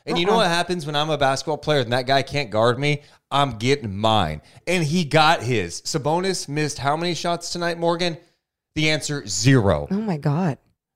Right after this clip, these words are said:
Speaker 2: I love it.
Speaker 1: Sabonis,
Speaker 2: Oh my
Speaker 1: seventeen
Speaker 2: God.
Speaker 1: points, seven rebounds, seven dimes on six of six shooting. He also made all five of his free throws. He played twenty-seven minutes in the game. I thought he was fantastic. He also had in the first quarter, or in the second quarter,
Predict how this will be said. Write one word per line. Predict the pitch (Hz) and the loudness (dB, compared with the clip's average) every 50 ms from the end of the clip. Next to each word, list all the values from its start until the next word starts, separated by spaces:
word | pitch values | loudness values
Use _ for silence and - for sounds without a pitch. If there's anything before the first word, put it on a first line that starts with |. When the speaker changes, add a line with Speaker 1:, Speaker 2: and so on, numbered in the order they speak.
| _ _ _ _ _ _ | _ _ _ _ _ _
Speaker 2:
I | 180 185 | -2 2
love | 180 - - | 2 4 4
it. | 143 | 6
Speaker 1:
Sabonis, | 147 156 165 170 185 190 185 - - - - - _ | 6 6 6 4 4 2 2 0 -4 -8 -10 -12 _
Speaker 2:
Oh | - | -10
my | 226 | -4
Speaker 1:
seventeen | 233 196 156 175 175 170 190 185 202 202 170 180 175 160 | -2 2 4 4 4 4 2 0 2 2 2 2 2 0
Speaker 2:
God. | - | 0
Speaker 1:
points, | - 151 147 143 139 139 135 - - - | 0 2 4 4 4 4 0 -2 -6 -8
seven | - - - - 175 160 160 170 175 160 | -8 -6 -2 2 2 2 2 2 -2 0
rebounds, | 143 143 143 127 131 131 131 127 123 - - _ | 0 0 0 2 2 4 4 2 0 -4 -8 _
seven | - - - - 175 160 156 165 175 170 151 | -10 -8 -2 0 2 2 2 2 0 0 2
dimes | 131 123 113 110 107 104 104 104 104 101 98 - - - - _ _ _ _ _ _ | 2 4 4 6 4 4 4 4 2 0 0 -2 -6 -10 -10 _ _ _ _ _ _
on | 113 110 104 | -2 -2 -2
six | - - - - 160 156 - | -2 -4 -2 -2 -2 -2 -2
of | - - 131 107 | -2 -2 -2 -2
six | - - 131 123 - - | 0 -2 -2 -2 -2 -4
shooting. | - 117 113 101 107 104 | -4 -2 -2 0 0 2
He | 101 110 | 2 4
also | 120 127 127 117 - 123 | 4 4 4 2 2 2
made | 113 110 107 - - | 2 2 2 2 2
all | 107 113 117 117 | 2 4 4 2
five | - - 113 104 104 107 92 | 2 2 4 4 4 4 2
of | |
his | 98 87 82 | 0 -4 -6
free | - - - 107 98 | -8 -8 -6 -4 -4
throws. | - - 95 90 87 - | -4 -4 -4 -4 -4 -4
He | - | -6
played | - - - 98 90 85 | -10 -6 -4 -4 -4 -4
twenty-seven | - - 98 101 98 90 85 - - - 92 82 80 85 82 80 - - - - - | -4 -6 -4 -2 -2 -2 -4 -2 0 0 0 2 2 0 0 -2 -4 -10 -18 -12 0
minutes | 92 101 92 87 92 - - | 0 2 2 2 0 -2 -2
in | - 98 95 90 | -6 -4 -4 -4
the | 82 | -4
game. | 78 76 101 98 87 80 76 73 - - - - - | -2 0 0 0 0 -2 -4 -6 -8 -16 -20 -6 0
I | - 131 135 | 0 0 2
thought | - 139 123 110 98 | 4 2 2 2 4
he | 104 113 | 2 4
was | 107 107 98 | 4 4 2
fantastic. | - - 98 98 92 101 101 95 92 90 - 104 117 | 2 0 0 0 2 2 2 2 2 0 -2 -2 2
He | 131 | 2
also | 143 139 127 - 135 120 107 | 4 4 2 2 0 0 2
had | 110 113 113 113 107 | 2 2 2 2 0
in | 107 104 98 | 0 -4 -4
the | 98 | -6
first | - - 117 107 101 - - | -2 0 0 0 0 -2 -6
quarter, | - - - 147 147 135 117 98 | -8 -2 0 2 4 4 4 4
or | 110 | 2
in | 107 | 2
the | 104 | 2
second | 98 - 143 135 - 135 120 | 0 0 0 0 0 -2 -4
quarter, | - - 120 113 110 101 104 101 95 | -2 0 0 2 2 2 2 0 0